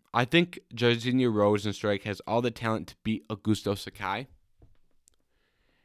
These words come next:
The question is, is he gonna do it? Um, I think he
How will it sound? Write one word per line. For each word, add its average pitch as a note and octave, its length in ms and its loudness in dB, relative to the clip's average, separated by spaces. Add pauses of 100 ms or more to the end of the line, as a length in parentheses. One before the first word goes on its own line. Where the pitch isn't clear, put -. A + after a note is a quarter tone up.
(160)
The G#2 80 -16
question A#2+ 360 -4
is, G#2+ 180 -4
is G#2+ 200 -4
he G#2+ 100 0
gonna G2+ 260 0
do A#2+ 240 2
it? D#3+ 160 0 (720)
Um, G2+ 360 -4
I A2+ 100 -4
think A#2+ 240 -4
he A2+ 160 -8